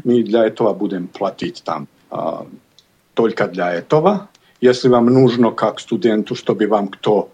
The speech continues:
pročel kakuju to literaturu, vi, mm, dajete, eh,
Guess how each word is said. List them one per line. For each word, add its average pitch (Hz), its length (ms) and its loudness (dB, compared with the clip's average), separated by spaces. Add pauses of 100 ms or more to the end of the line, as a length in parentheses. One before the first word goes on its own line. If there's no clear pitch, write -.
pročel 107 580 0
kakuju 98 440 -4
to 101 140 -2
literaturu, 117 840 2 (760)
vi, 110 400 2 (520)
mm, 113 800 -4
dajete, 113 420 0
eh, 104 220 -4